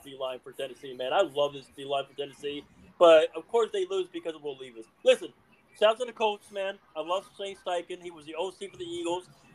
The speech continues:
And, man, the Colts keep winning games, even though, listen, they can be bad games. They can be, uh,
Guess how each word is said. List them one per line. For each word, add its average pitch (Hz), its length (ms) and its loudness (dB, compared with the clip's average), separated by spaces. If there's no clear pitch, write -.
And, 170 320 0
man, 247 240 2
the 165 60 -6
Colts 180 360 0
keep 180 140 2
winning 185 300 2
games, 180 300 2
even 202 280 -4
though, 247 360 4
listen, 190 260 -2
they 196 100 -2
can 196 120 -4
be 185 100 -4
bad 226 320 4
games. 240 380 -2
They - 80 0
can 208 160 -6
be, 285 220 -4
uh, 180 380 -4